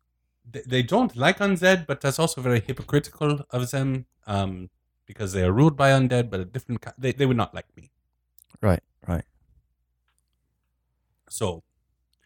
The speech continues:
Speaker 1: that's the agreement. Um, I can either travel with you, or we can meet in Aeronol. Um,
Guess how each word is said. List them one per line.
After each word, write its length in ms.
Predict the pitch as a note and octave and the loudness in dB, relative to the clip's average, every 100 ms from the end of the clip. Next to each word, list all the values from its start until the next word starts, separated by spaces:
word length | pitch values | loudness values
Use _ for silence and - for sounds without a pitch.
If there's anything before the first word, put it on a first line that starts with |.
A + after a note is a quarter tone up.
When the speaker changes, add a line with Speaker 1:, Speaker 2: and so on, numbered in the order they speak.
| _ _ _ _ _ _ _ _ _ _ _ | _ _ _ _ _ _ _ _ _ _ _
Speaker 1:
that's 220 | E3 F3+ | 0 2
the 80 | E3+ | 2
agreement. 520 | C3 B2+ B2+ B2 - - - - - | 0 2 4 2 0 -10 -14 -18 -6
Um, 420 | A#2+ A2+ G#2 G2+ F#2+ - - _ _ | 0 2 2 0 -4 -10 -20 _ _
I 100 | A2 | -6
can 180 | G#2 A2 | -6 -4
either 480 | G#2+ G2+ G2+ F#2+ F#2 | -4 0 0 0 -2
travel 360 | - A2 F#2+ G2 | -4 -6 -4 2
with 280 | F#3+ - | 2 2
you, 220 | F3+ E3+ D3+ | 0 2 2
or 180 | A#2 | 0
we 80 | A2 | -2
can 220 | - G2 A#2+ | -4 -4 -2
meet 400 | C3 B2+ - _ | 0 -2 -8 _
in 160 | A#2 G#2+ | -10 -10
Aeronol. 680 | G#2 G#2 G2+ G2+ G2 G2 F#2+ _ _ _ _ _ _ | -6 -4 -2 0 0 -2 -6 _ _ _ _ _ _
Um, 560 | G#2 G2 F2+ F2 F2 | 0 0 0 -4 -12